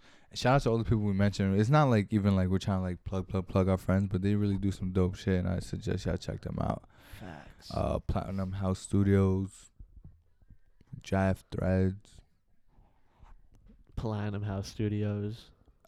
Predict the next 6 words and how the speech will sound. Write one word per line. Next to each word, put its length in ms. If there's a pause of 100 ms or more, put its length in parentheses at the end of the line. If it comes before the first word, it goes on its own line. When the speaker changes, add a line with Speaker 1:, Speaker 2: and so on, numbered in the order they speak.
Speaker 1:
uh, 180
Radiant 540
Band. 440 (480)
Speaker 2:
Strive 840
X 280
Vader. 580